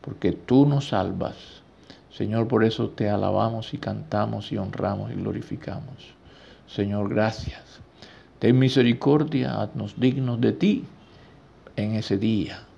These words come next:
Santo, libra a todo aquel que está en condenación,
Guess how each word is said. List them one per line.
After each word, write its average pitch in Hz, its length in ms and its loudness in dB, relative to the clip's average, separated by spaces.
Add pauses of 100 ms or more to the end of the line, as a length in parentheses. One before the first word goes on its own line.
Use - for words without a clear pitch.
(600)
Santo, 98 680 -2 (420)
libra 147 580 4
a - 20 -2
todo 117 320 0
aquel 165 480 0 (640)
que 107 380 6
está 117 720 -2 (480)
en 120 100 2
condenación, 110 840 -2